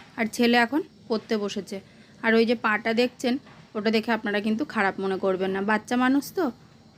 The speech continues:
একটু পড়তে পড়তে পা লেগে গেছে, তার জন্য ও একটু পাটা মেলেই বসেছে। এই যে এতগুলো জামা কাপড় ছিল, ভাঁজ করে নিলাম, তা না হলে ঝুল ঝাড়লে সব জামা কাপড়ে ঝুল হয়ে যাবে, আমার আবার কাচাকাচি করতে হবে।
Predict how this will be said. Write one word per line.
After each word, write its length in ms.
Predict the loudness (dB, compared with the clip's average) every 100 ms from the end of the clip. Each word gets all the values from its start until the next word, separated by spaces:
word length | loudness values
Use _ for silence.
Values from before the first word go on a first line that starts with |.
| -8
একটু 240 | -6 -6 0
পড়তে 260 | 0 2
পড়তে 320 | 0 0 0 -2
পা 240 | 4 4
লেগে 240 | 4 2
গেছে, 340 | 0 -2 -2 -4 -6 -12
তার 180 | -6 -2
জন্য 280 | 0 2 0 -4 -6
ও 60 | -2
একটু 220 | -2 -2
পাটা 360 | -2 -2 0 0
মেলেই 360 | 2 2 2
বসেছে। 440 | 2 -2 -6 -10 -14 -16 -20 -20 -6
এই 160 | 0 2
যে 80 | 2
এতগুলো 540 | -2 0 2 4 4
জামা 300 | 2 2 0
কাপড় 260 | -4 -6 -8
ছিল, 240 | -2 -2
ভাঁজ 280 | 0 -2 -2
করে 180 | -4 -2
নিলাম, 260 | 0 0 0
তা 120 | 0
না 80 | 2
হলে 200 | 4 4
ঝুল 260 | 4 2
ঝাড়লে 300 | 2 2 0
সব 360 | -2 -2 0 2
জামা 220 | 0 0
কাপড়ে 300 | -2 -2 -2
ঝুল 240 | 0 0 2
হয়ে 120 | 2
যাবে, 160 | 4
আমার 200 | 2 4
আবার 320 | 2 2 0 0
কাচাকাচি 460 | -2 -2 -4 -4
করতে 300 | -4 -4 -4
হবে। 260 | -4 -4